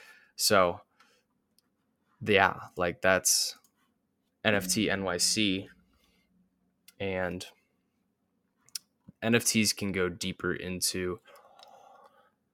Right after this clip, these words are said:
uh, video games, uh, even podcasts, like, um, Drink Champs, if you guys didn't know, Drink Champs has its own,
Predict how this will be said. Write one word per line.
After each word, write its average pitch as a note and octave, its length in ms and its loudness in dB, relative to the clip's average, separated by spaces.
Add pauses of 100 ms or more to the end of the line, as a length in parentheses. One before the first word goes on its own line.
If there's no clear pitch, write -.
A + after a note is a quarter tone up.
uh, F2 260 6
video A#2 320 8
games, A#2 640 6 (400)
uh, F2+ 360 0 (560)
even A2 280 0
podcasts, F2+ 640 2
like, E2 240 -6
um, F2 500 -2 (1120)
Drink G#2 280 2
Champs, F2 540 -2
if - 160 -10
you E2 60 -10
guys E2 220 -2
didn't D#2+ 200 -8
know, E2 160 -8
Drink G2 260 -2
Champs E2+ 320 -4
has F2 260 -2
its F2 200 -8
own, F2 420 -6